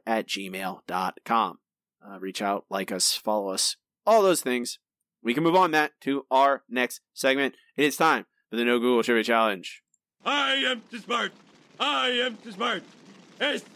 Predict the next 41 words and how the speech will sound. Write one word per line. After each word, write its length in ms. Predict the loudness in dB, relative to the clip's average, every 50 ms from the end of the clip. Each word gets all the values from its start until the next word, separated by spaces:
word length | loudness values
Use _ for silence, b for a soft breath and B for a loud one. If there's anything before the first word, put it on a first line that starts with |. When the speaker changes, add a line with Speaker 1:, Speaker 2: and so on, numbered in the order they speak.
| -6
Speaker 2:
M 200 | -4 -4 -2 -2
R 120 | -4 -4 -4
T. 340 | -6 -8 -10 -10 -10 -12 -14 -18 -20 -20 -8 -4
I 100 | -4 -2
mean 220 | -2 -2 -2 -2 -2
S 180 | -2 -4 -6 -8 -8 -4
M 180 | -4 -4 -2 -2
A 200 | -2 -2 -2 -2
R 140 | -2 -2
R 180 | -2 -2 -4 -4
T. 340 | -6 -10 -10 -8 -8 -8 -10 -12 _ _ _ _ _ _ 0
Speaker 1:
The 220 | 4 4 6 6
No 140 | 6 6 4
Google 280 | 4 2 0 0 -2 -2
Trivia 200 | 0 -2 -2 0
Challenge 320 | 0 0 0 0 -2 -6
is 160 | -6 -2 0
where 120 | 0 2 4
Matt 120 | 2 2
and 100 | 2 2
I 120 | 2 0 0 -2
each 240 | -4 -4 -4 -2 0
challenge 260 | 0 2 2 0 -2
each 140 | -4 -4 -4
other 180 | -4 -4 -4 -2 -2
with 160 | -2 -2 -2
three 240 | -2 -2 0 -2 -2
trivia 280 | -2 0 0 0 0
questions. 440 | 0 -2 -2 -2 -6 -10 -10 -10 -4
One 260 | 0 0 2 2 0 -2
easy, 340 | -4 -4 -2 -2 -2 -4 -4 _
one 440 | 0 2 4 4 4 2 2 0 -4
medium, 440 | -4 -4 -2 0 2 2 0 0 -2
and 220 | -2 -2 0 2 2
one 180 | 2 2 4
hard. 480 | 4 4 4 4 4 2 2 0 -2 -2 _ _ _ _ _ _ _ _ _
Try 140 | -4 -2 -2
and 80 | -2 0
stump 200 | 0 -2 0 0
the 80 | 2
other. 280 | 2 2 0 -2 -4